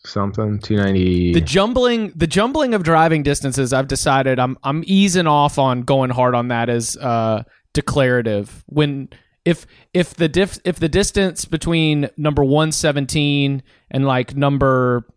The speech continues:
Speaker 2: sixty-five is ten yards, is it? Probably.
Speaker 1: Uh, yeah, I d-, I don't know. He,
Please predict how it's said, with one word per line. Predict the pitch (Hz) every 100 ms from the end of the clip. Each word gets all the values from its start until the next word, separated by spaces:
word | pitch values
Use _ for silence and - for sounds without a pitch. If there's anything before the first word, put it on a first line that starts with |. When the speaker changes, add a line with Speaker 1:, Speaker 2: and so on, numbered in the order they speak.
| _ _
Speaker 2:
sixty-five | - - 196 185 - 156 131 143 135 131 120 113 110 - - _ _ _ _ -
is | 143 131 127 127 123 - - _ _ -
ten | 190 151
yards, | 135 131 131 120 113 123 - - _ _ _ -
is | 151 147
it? | - - - _ _ _ _ _ _ -
Probably. | 175 180 196 226 -
Speaker 1:
Uh, | 104 95 - 101
yeah, | 104 101 98 95
I |
d-, | 92
I | - 87
don't | 87 82
know. | 80 87
He, | 98 135 -